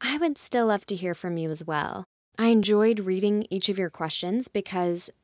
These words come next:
number one, they keep me connected to you, and number two, they give me insight into what's going on in your hearts and minds.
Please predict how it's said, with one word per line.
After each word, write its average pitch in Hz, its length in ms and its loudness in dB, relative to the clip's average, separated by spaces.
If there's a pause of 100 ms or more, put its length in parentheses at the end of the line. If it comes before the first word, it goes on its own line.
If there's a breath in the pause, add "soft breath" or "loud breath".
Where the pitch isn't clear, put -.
number 202 300 2
one, 175 500 0
they 220 140 0
keep - 240 -8
me 262 100 -2
connected 185 540 -4
to - 100 2
you, 240 320 -2 (260)
and 226 80 4
number 220 260 6
two, 208 600 0
they 202 100 2
give 233 220 0
me 269 160 0
insight 165 640 -4
into 175 240 -2
what's 175 220 0
going 170 260 -4
on 165 140 -2
in 165 120 -4
your 160 100 -8
hearts 160 300 -6
and 156 120 -6
minds. 180 560 -4